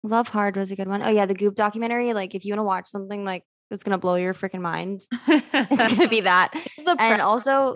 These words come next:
Speaker 1: Gwyneth Paltrow just has this whole theme with her podcast and the documentaries about just sex in general, which I think is, honestly, it's been really interesting.
Speaker 2: Yeah.
Speaker 1: <laughs>
Speaker 2: Again,
Speaker 1: Well,
Speaker 2: sex
Speaker 1: I
Speaker 2: ed-
Speaker 1: won't give away any of the dirty <laughs> details.
Speaker 2: <laughs>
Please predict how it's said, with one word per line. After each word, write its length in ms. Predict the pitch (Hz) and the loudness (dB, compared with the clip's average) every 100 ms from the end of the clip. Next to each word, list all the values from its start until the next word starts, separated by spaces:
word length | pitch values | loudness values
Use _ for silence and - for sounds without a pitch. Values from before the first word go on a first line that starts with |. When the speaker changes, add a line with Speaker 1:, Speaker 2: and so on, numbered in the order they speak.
| - 226 | -6 -12
Speaker 1:
Gwyneth 320 | 220 220 269 | -4 -4 -4
Paltrow 340 | 233 196 214 202 | -4 -4 -4 -12
just 140 | 196 | -12
has 200 | 196 190 | -12 -14
this 160 | 190 190 | -14 -10
whole 300 | 202 196 196 | -6 -4 -6
theme 540 | - 196 190 196 226 - _ _ | -6 -8 -8 -8 -8 -12 _ _
with 80 | 214 | -2
her 120 | 214 | 0
podcast 720 | 190 196 190 202 202 202 202 - | 2 2 2 0 0 0 -2 -6
and 100 | 202 | -2
the 40 | |
documentaries 640 | 185 190 190 185 190 202 | -2 -2 -6 -8 -4 -4
about 300 | 190 190 - - _ | -2 -2 -2 -8 _
just 180 | 202 - | -8 -6
sex 500 | - - 185 - - | -6 -2 -2 -2 -2
in 180 | 196 165 | -2 0
general, 520 | 160 165 196 208 220 | -2 0 2 2 2
which 200 | 196 190 | 2 0
I 160 | 185 185 | -4 -4
think 180 | 185 | -6
is, 200 | 180 180 _ _ - | -8 -10 _ _ -8
honestly, 420 | 202 196 196 233 | -4 -4 -4 -4
it's 140 | 214 | -4
been 240 | - 190 - | -6 -8 -8
really 200 | 202 - | -8 -8
interesting. 640 | 214 208 202 - - 202 - _ _ _ _ | -10 -10 -10 -8 -8 -8 -12 _ _ _ _
Speaker 2:
Yeah. 240 | 170 214 285 | -10 -4 0
Speaker 1:
<laughs> 560 | - - - - - _ _ _ _ _ - | 0 -2 -6 -8 -12 _ _ _ _ _ -8
Speaker 2:
Again, 360 | 196 247 294 | -2 0 2
Speaker 1:
Well, 100 | 220 | 0
Speaker 2:
sex 100 | - - | -4 0
Speaker 1:
I 100 | 269 | 6
Speaker 2:
ed- 80 | 269 | 6
Speaker 1:
won't 120 | 240 | 4
give 160 | 302 247 | 2 4
away 280 | 247 247 233 | 6 6 6
any 140 | 240 | 4
of 60 | 226 | 0
the 60 | |
dirty 360 | 208 247 220 226 | 0 2 2 2
<laughs> 20 | |
details. 880 | 220 220 254 240 320 - 311 269 | 2 2 4 4 4 4 2 0
Speaker 2:
<laughs> 60 | - | -4